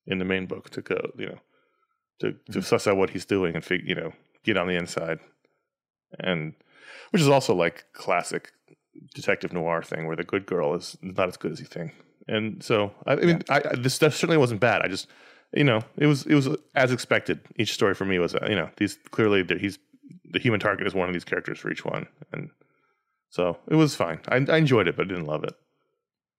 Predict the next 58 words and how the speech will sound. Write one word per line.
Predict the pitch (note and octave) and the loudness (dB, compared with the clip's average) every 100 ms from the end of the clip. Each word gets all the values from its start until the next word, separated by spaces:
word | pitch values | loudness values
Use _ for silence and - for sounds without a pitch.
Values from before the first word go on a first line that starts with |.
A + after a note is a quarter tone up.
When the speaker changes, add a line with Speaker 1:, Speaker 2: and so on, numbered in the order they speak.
| _ _ _ - | _ _ _ -2
Speaker 1:
But | A2+ | 2
I'm | B2 | 4
looking | B2 | 2
forward | A#2 A2+ | 4 2
to | A2+ | 4
more. | B2 G2+ | 4 2
And | G2 G2 | 2 0
next, | F#2+ - | -2 0
next | A2 G#2+ - | 0 0 0
month, | G2+ G2 - | 0 0 0
Human | A2 G#2+ | -2 2
Target | B2+ B2 | 0 2
comes | E2+ | -2
back, | - - - | 0 -4 -4
so | - E2+ - _ - | -8 -8 -8 _ -10
I'm | F2 F2+ | -8 -6
excited | - F#2 | -2 -2
for | G2 | 0
that. | A#2 A2+ A#2+ _ _ _ - | -6 -8 -14 _ _ _ -4
Speaker 2:
Is | B2+ | 0
it | E3 | 0
next | C#3+ F#3+ | 0 -2
month? | G3+ - | -4 0
That | - | -2
soon? | - F3 G#3 | 0 -2 -2
Speaker 1:
It's, | - | -2
it | |
Speaker 2:
Time | B2+ | 0
Speaker 1:
says | B2 A#2 | 2 2
Speaker 2:
is | |
Speaker 1:
to | B2+ | 0
be | |
Speaker 2:
flying. | G#2 G2+ | -2 0
Speaker 1:
continued | A2+ A2 | 2 2
next | G#2 A#2+ | 0 0
month, | A2+ G2+ | -2 -2
and | G2+ | -4
then | G2 | -4
Human | G2 G2+ | -4 -4
Target | G2+ G#2+ | -2 -4
says | - A2+ | -4 -8
seven. | - B2+ A#2 G2+ _ _ _ | -6 -6 -6 -10 _ _ _
Speaker 2:
Well, | A#2+ F#2+ | -12 -8
there | G2 | -4
you | G2+ | -4
go. | A#2+ A#3+ C#3 _ _ _ _ _ _ _ _ _ | -4 -8 -10 _ _ _ _ _ _ _ _ _
Uh, | - C3 C3 - | -2 -2 -2 -2
Public | G3+ A3+ C#4+ - | 0 2 2 0
Domain | C3 D3+ C3 A#2+ A#2 A#2+ A#2+ A2+ | 2 4 4 2 2 0 -4 0
number | C3 B2 | 0 0
three, | A2+ B2 A#2 | -2 -2 0
which | A2 B2 | 0 0
I | - D3+ - | 0 0 2
always | D3+ D#3+ D#3+ - | 4 6 4 2
forget | C3+ G#2+ A#2+ - | -2 0 -2 -2
what | G#2+ G#2+ | 0 0
it | G2 | 0
is. | F2+ D#2 D#2 - | -4 -6 -8 -12